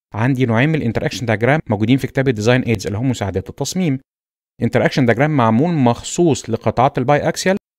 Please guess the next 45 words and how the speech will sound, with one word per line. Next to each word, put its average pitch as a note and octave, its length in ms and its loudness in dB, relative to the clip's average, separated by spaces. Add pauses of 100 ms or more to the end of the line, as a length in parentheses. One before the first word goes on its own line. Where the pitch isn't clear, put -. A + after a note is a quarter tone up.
(120)
انتراكشن D#3 420 0
دايجرام C3+ 300 0
التاني E3 320 0
العادي D3+ 440 2
اللي B2 120 0
هو D3 80 2
بتاع A#2+ 240 2
نورمال D#3+ 460 2
ومومنت B2 480 2
واحد G#2+ 280 -4
بس. - 320 -6 (540)
وخد A2 220 -4
بالك A#2+ 280 4
حتى F#3+ 400 0
ده F#3 100 2
كمان F#3 400 0
بقدر D3 340 2
استخدمه C#3 500 0
في - 140 -14
تصميم C#3+ 280 -4
قطاع C#3+ 300 0
عليه C3+ 160 2
نورمال D3 400 0
ودبل A2 360 2
مومنت، F2+ 300 -2 (320)
هنشوف D3 280 -2
ازاي A#2+ 180 2
كمان A#2 240 0
شويه. E2 340 -4 (560)
بس C#3 200 4
انا G#3+ 120 6
يهمني F#3 440 2
الاول F3 460 2 (320)
نشوف F3+ 260 0
الباي D3 380 4
اكسيال B2+ 380 0
انتراكشن A#2 480 -2
دايجرام A2+ 320 2
اللي G#2 160 -4
موجود G#2 300 -2
في C3+ 60 0
كتاب C#3 240 -2
الديزاين B2+ 320 0
ايدز C3+ 240 -2
ده C3+ 220 0